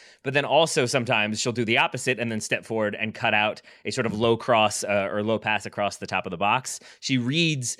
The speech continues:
situations really well, especially in transition, and then is good in the air on top. So she is,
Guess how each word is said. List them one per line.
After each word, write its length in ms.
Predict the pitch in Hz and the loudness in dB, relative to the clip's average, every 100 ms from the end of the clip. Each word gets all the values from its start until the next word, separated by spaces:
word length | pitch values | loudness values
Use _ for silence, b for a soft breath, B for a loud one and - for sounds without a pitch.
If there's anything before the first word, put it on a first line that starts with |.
| B - | B -12
situations 540 | 143 135 131 117 101 | -8 -4 -4 -4 -6
really 240 | 110 120 | -2 -2
well, 200 | 107 110 | 0 -2
especially 420 | 101 - 107 - 95 | -4 -8 -10 -10 -12
in 60 | |
transition, 540 | 90 95 95 131 113 101 | -10 -10 -6 -6 -4 -6
and 220 | 101 110 | -4 -2
then 180 | 107 107 | 0 0
is 140 | 104 | -2
good 160 | 87 98 | -4 -4
in 100 | 98 | -4
the 160 | 92 85 | -6 -6
air 220 | 92 87 | -6 -6
on 140 | 80 | -10
top. 320 | 80 98 78 - | -6 -6 -6 -8
So 200 | - 95 | -6 -4
she 260 | - 147 | 0 2
is, 220 | 127 110 | 2 0